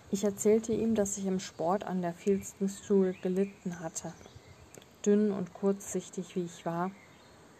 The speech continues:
hatte ich im Außenfeld gestanden und gehofft, niemand würde mir den Ball zuschlagen.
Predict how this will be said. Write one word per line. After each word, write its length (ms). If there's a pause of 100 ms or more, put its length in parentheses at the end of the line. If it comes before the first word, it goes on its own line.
(500)
hatte 260
ich 140
im 100
Außenfeld 680
gestanden 580
und 200
gehofft, 460 (520)
niemand 420
würde 180
mir 140
den 180
Ball 260
zuschlagen. 720